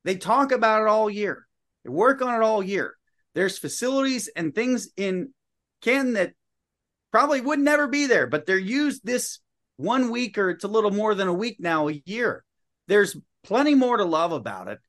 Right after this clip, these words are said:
And yeah, I mean, listen, it's much more like a pro stadium today. I remember driving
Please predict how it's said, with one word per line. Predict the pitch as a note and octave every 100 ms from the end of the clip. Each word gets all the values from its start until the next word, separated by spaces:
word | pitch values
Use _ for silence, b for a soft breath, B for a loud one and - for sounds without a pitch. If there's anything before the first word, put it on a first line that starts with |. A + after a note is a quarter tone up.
| _ _ _ -
And | E3+ F3
yeah, | G#3+ B2 -
I | G3+
mean, | G3
listen, | A3 A3+ D3 -
it's | G#3+ F#3
much | E3 A3 B3+
more | A3+ A#3
like | G3 F3
a |
pro | - G3
stadium | F#3 - F3+ E3 C#3
today. | C3 E3
I | B2+
remember | B3 C#4 G3+
driving | C#3+ D#3+ E3 D3+ C#3+ C3+